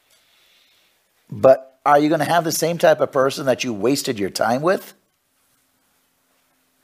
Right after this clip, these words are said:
We're not talking about witnessing. We're not talking about evangelizing. We're supposed to always witness and evangelize, are we?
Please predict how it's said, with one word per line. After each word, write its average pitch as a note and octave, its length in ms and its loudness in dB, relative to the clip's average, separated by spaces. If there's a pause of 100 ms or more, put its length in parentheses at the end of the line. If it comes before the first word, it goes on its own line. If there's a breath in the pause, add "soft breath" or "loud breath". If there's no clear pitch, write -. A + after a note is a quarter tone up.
(840)
We're C#3 80 -4
not A3 140 4
talking C#4 160 4
about C4 220 4
witnessing. G#3+ 580 2 (220)
We're F3 80 -6
not A3 160 4
talking C4 200 2
about B3 180 6
evangelizing. G3 840 4 (960 loud breath)
We're G#3 100 6
supposed B3 260 4
to B3 80 4
always A#3+ 360 6
witness G3 320 0
and F3+ 80 -4
evangelize, D3+ 540 4
are F3 160 8
we? G2 140 0